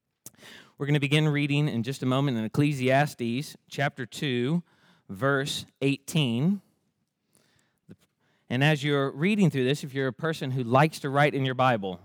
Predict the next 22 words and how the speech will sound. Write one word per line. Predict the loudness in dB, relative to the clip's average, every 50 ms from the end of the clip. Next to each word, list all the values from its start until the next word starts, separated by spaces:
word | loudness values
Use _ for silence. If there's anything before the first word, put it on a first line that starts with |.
| -18 -20 -10
you | -4 -2
got | -2 -2
a | -2
few | -4 -6 -4 -4 -4 -4 -6 -8
cues | _ -6 -4 -4 -4 -4 -6
for | -6 -6 -6 -6
you. | -8 -10
First, | -6 -2 0 2 2 0 -2 -6 -12 -16 -18 -20 _ _ _ _ _ _ _ _ -6
put | -6 -4 -4
a |
square | -6 -8 -8 -4 2 4 8 8 10 10 10 10 8 6 2 -2 -10 _ _ _ _ _ _ _
around | 2 4 6 6 8 8
every | 6 8 8
time | 6 6 6 4
you | 0
see | -2 0 2 2 2
the | 2 2
word | 0 -2 -2 -2 -6
toil. | -8 -4 -2 0 0 0 -2 -4 -10 -16 _ _ _ _ _ _ _ _ _ _ _ _ _ _ _ _ _ _ _ _ _ _ _ _ _ _ _ _ _ _ _ _ _ _ _ -8
Put | -6 -6
a |
circle | -6 -6 -4 0 2 2 2 2 2 2 4 4 4 2 0 -2